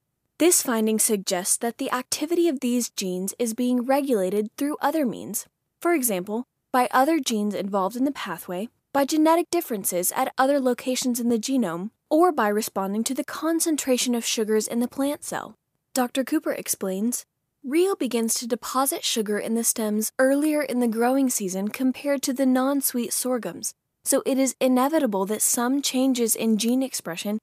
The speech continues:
will begin to occur in processes that utilize sugars as their source."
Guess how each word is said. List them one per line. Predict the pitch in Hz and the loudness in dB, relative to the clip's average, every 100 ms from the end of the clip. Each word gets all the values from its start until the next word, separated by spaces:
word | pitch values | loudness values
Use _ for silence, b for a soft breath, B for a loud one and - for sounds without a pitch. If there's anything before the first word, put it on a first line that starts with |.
| _ | _
will | 233 226 | -6 -2
begin | 240 247 262 277 | 0 2 2 2
to | 294 | -2
occur | 285 - 208 190 | -6 -6 -6 -6
in | - 208 | -4 -8
processes | - 247 285 240 208 202 202 - | -2 -2 -2 -4 -4 -4 -6 -8
that | 240 | -8
utilize | 214 233 269 262 202 202 | -4 -2 0 2 0 0
sugars | - 180 185 185 - | -4 -2 -4 -4 -4
as | 190 185 | -2 -2
their | 185 | -2
source." | 190 - - - - | -4 -4 -6 -10 -10